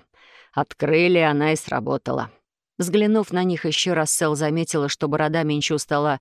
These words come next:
несколько короче, чем была утром, и слегка дымится. Ладони обоих были обожжены. А Санти чертыхнулась. «Очередной подарочек от мистера Норса. Знала я, что с виду этот сундук скорее голландский, чем французский.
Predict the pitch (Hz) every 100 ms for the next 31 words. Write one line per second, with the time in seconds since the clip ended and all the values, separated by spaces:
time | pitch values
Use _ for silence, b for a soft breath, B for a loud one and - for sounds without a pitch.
0 | _ - 196 - 170 - - 170 180 196
1 | - - 156 160 165 160 151 - 131 -
2 | _ _ - 170 - 202 - 170 175 143
3 | - - - _ _ _ _ - 160 160
4 | 208 208 185 196 185 165 170 170 147 135
5 | 135 135 131 _ _ _ _ _ _ _
6 | 170 180 - 214 196 165 160 147 156 -
7 | 165 151 - - - _ _ _ _ -
8 | - 262 269 427 - 190 208 202 - -
9 | - - 196 208 202 - 196 190 226 330
10 | 240 185 - - 208 190 196 185 - 214
11 | 214 - 170 196 185 220 277 277 - 175
12 | 175 170 165 175 180 - -